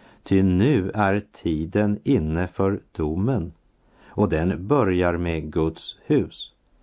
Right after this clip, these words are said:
Men om den börjar med oss, hur blir då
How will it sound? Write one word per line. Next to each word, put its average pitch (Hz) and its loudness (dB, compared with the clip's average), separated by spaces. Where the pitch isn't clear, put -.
Men 95 2
om 123 2
den 135 -2
börjar 98 0
med 113 -2
oss, - -6
hur 117 4
blir 107 2
då 95 0